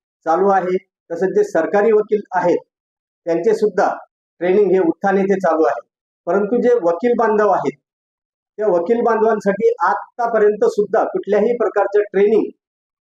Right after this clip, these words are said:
किंवा या कायद्याबद्दलची माहिती ही महाराष्ट्र बार and गोवा बार काउन्सिल तसेच इंडियन बार काउन्सिल of इंडिया यांनी कुठेही तरतूद अशी नवीन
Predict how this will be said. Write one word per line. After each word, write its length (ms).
किंवा 280
या 180
कायद्याबद्दलची 760
माहिती 640
ही 280
महाराष्ट्र 680
बार 140
and 320
गोवा 300
बार 200
काउन्सिल 440
तसेच 400
इंडियन 360
बार 200
काउन्सिल 320
of 80
इंडिया 340
यांनी 340
कुठेही 500
तरतूद 380
अशी 280
नवीन 240